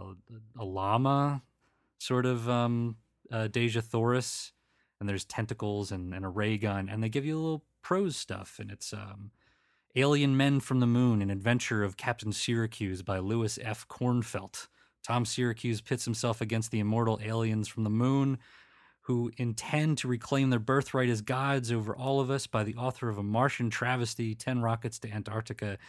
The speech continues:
and the Ending of Forever. I just, I just love this whole milieu. I just, I, I,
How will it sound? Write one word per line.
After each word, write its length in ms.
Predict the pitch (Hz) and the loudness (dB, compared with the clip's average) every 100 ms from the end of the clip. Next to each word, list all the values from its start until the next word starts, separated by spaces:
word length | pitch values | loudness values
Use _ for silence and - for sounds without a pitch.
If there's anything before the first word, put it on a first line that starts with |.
| - - - | -20 -20 -6
and 160 | 113 107 | -2 0
the 100 | 107 | 0
Ending 480 | 110 123 117 110 104 | 0 2 2 2 0
of 140 | 101 | -6
Forever. 640 | - 98 104 95 90 92 - _ _ _ - - - | -6 -6 -4 -4 -6 -10 -16 _ _ _ -20 -16 0
I 80 | 127 | 2
just, 120 | 139 | 4
I 100 | 135 | 2
just 100 | 131 | 2
love 120 | 139 | 0
this 140 | 120 110 | 0 0
whole 160 | 120 | 0
milieu. 360 | 104 101 95 85 | 0 -2 -4 -6
I 60 | 90 | -10
just, 160 | 101 | -12
I, 120 | 113 | -12
I, 200 | 104 107 | -10 -12